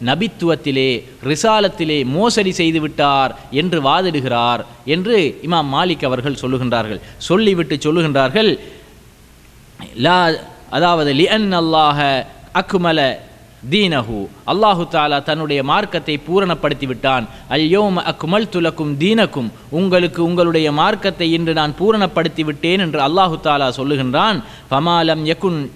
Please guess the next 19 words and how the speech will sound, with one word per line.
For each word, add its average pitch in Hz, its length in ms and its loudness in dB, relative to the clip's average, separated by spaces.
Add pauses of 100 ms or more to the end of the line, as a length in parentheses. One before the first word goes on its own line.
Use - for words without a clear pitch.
யௌம 170 380 2
இதின் 180 340 -2
தீனன்", 190 440 2 (220)
அன்றைய 175 480 2
தினத்திலே 156 680 0 (180)
எது 190 280 2
மார்க்கமாக 175 680 0
இருக்கவில்லையோ, 147 920 0 (260)
"ஃபலா 175 320 2
யகூனுல் 160 600 2
யௌம 185 320 2
தீனா", 120 520 0 (160)
அது 160 280 0
இன்றைய 202 380 2
தினம் 147 360 -2 (180)
மார்க்கமாக 170 580 0
இருக்க 175 320 0
மாட்டாது 143 480 -2
என்று 139 600 -2